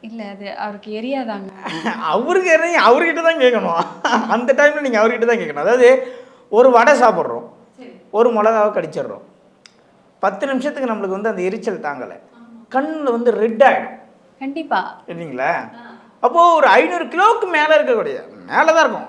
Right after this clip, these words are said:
Speaker 2: ஐந்நூறு கிலோ கீழே இருக்கு, ஐந்நூறு கிலோக்கு மேல இருக்கக்கூடிய மிளகாத்தூளை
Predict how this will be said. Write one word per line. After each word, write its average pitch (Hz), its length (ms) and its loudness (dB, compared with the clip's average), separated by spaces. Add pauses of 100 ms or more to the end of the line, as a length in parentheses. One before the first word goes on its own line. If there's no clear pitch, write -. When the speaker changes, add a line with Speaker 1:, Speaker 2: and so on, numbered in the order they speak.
Speaker 2:
ஐந்நூறு 190 220 -8
கிலோ 247 160 -2
கீழே 233 140 0
இருக்கு, 160 200 -4
ஐந்நூறு 180 220 -8
கிலோக்கு 254 300 -2
மேல 233 200 0
இருக்கக்கூடிய 175 420 -6 (760)
மிளகாத்தூளை 214 560 2